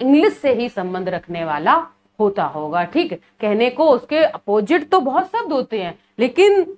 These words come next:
हिंदी में आपका सही वही होगा कि तत्सम शब्द है तो विलोम शब्द भी उसका तत्सम ही होना चाहिए।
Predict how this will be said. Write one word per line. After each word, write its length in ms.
हिंदी 320
में 100
आपका 340
सही 400
वही 200
होगा 380
कि 360
तत्सम 480
शब्द 300
है 180
तो 160
विलोम 340
शब्द 260
भी 120
उसका 320
तत्सम 500
ही 80
होना 260
चाहिए। 560